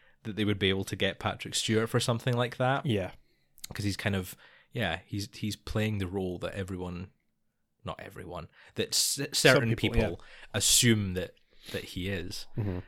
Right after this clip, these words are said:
Speaker 1: Um, which I, I quite like. I think he's kind of poking fun at himself while he's
Speaker 2: Oh,
Speaker 1: doing
Speaker 2: yeah.
Speaker 1: it, you
Speaker 2: Yeah,
Speaker 1: know?
Speaker 2: yeah, yeah.
Speaker 1: Um, <laughs> so, <laughs> yeah.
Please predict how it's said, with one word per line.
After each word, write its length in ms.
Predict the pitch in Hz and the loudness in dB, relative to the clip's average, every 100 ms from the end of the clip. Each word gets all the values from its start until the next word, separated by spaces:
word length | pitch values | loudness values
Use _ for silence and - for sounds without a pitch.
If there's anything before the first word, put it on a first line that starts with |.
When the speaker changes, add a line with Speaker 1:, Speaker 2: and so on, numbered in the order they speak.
| - | -8
Speaker 1:
Um, 420 | 101 90 87 85 - | -4 -2 -4 -6 -6
which 160 | 151 262 | 2 4
I, 60 | |
I 180 | 254 277 | 4 2
quite 240 | - - | 2 0
like. 280 | 78 - - | 0 -4 -4
I 60 | 92 | -6
think 240 | 101 95 | -4 -6
he's 160 | 90 - | -6 -8
kind 200 | - 90 | -10 -8
of 220 | 82 - - | -10 -12 -4
poking 240 | 107 - 95 | -2 -2 -4
fun 180 | 95 90 | -2 -4
at 40 | |
himself 720 | 90 - 107 87 82 - - _ _ _ - | -4 0 2 2 -2 -6 -12 _ _ _ -4
while 160 | 95 156 | 0 6
he's 140 | 156 | 6
Speaker 2:
Oh, 40 | |
Speaker 1:
doing 220 | 117 117 87 | 8 6 4
Speaker 2:
yeah. 60 | |
Speaker 1:
it, 140 | 80 113 | -2 -2
you 80 | |
Speaker 2:
Yeah, 120 | 95 92 | 0 0
Speaker 1:
know? 80 | 92 | -4
Speaker 2:
yeah, 120 | - - - - - - | -12 -16 -20 -20 -20 -8
yeah. 300 | 101 95 95 | -4 -4 -4
Speaker 1:
Um, 1300 | 90 90 90 _ _ _ _ _ _ - - - 156 | -8 -12 -18 _ _ _ _ _ _ -2 0 2 2
<laughs> 0 | |
so, 360 | - - 127 - - - - | 2 4 0 2 -2 -2 -2
<laughs> 280 | - 127 - | -4 -4 -6
yeah. 220 | - 98 | -6 -4